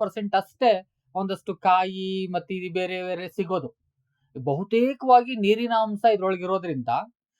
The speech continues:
ನೀವು ಪ್ರತಿ ಬೈಟ್ ಅನ್ನ ಮಾಡಿದಾಗ ಅದರಲ್ಲಿ ನೈಂಟಿ ಟೂ ಪರ್ಸೆಂಟ್ ನಿಮ್ಗೆ ವಾಟರ್ ಸಿಗುತ್ತೆ, ದೇಹಕ್ಕೆ ಸಫಿಶಿಯೆಂಟ್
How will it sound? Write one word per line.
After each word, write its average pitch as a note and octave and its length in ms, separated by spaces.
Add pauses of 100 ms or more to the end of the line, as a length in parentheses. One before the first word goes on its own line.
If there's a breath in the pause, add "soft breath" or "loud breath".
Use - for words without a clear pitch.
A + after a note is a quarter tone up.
(180)
ನೀವು B3 120 (140)
ಪ್ರತಿ B3+ 320 (160)
ಬೈಟ್ A#3 240
ಅನ್ನ A3 140 (180)
ಮಾಡಿದಾಗ F3 520 (680)
ಅದರಲ್ಲಿ A3+ 380
ನೈಂಟಿ B3+ 380 (100)
ಟೂ B3+ 60 (260)
ಪರ್ಸೆಂಟ್ A#3+ 400 (100)
ನಿಮ್ಗೆ D#3+ 260 (180)
ವಾಟರ್ G3+ 380
ಸಿಗುತ್ತೆ, D#3+ 340 (520)
ದೇಹಕ್ಕೆ B3+ 480 (240)
ಸಫಿಶಿಯೆಂಟ್ C4 640